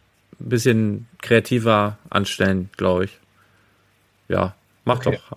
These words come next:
Speaker 1: Wenn wir das letzte Mal
Speaker 2: Okay,
Speaker 1: auch hatten,
Speaker 2: dann
Speaker 1: dann
Speaker 2: also
Speaker 1: macht das doch.
Speaker 2: drei pro Set, drei pro Set. Äh, maximal fünfzehn verschiedene, aber dafür quasi, ähm,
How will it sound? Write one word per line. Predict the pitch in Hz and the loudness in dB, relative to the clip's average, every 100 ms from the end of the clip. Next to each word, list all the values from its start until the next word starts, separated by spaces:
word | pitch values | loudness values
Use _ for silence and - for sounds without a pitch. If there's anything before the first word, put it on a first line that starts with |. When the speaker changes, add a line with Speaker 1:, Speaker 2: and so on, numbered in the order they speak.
| - | -2
Speaker 1:
Wenn | 123 | 2
wir | |
das | 139 | 4
letzte | 156 - 151 | 2 2 4
Mal | 156 | 4
Speaker 2:
Okay, | - | 4
Speaker 1:
auch | 170 | 2
hatten, | 156 | 2
Speaker 2:
dann | 165 | 2
Speaker 1:
dann | 139 123 | 2 2
Speaker 2:
also | 156 156 | 2 2
Speaker 1:
macht | 104 | -4
das | - | 0
doch. | |
Speaker 2:
drei | 113 123 | 0 0
pro | - 131 | -2 -4
Set, | 139 135 - _ _ _ | 0 0 -2 _ _ _
drei | - 117 117 | -4 -2 -2
pro | 120 | -4
Set. | - 196 - - - - _ - | 0 0 0 -16 -20 -20 _ -2
Äh, | 135 | 4
maximal | 127 143 - 143 135 | 4 4 0 0 0
fünfzehn | 127 156 - 139 - | 0 -6 -4 -4 -2
verschiedene, | 123 - 175 170 131 | -2 -2 -4 0 2
aber | 127 | 2
dafür | 120 135 - 139 | 4 2 2 0
quasi, | 127 - 123 123 123 123 123 - _ _ - | 0 2 2 4 2 2 -2 -12 _ _ -4
ähm, | 117 113 117 | 0 0 -2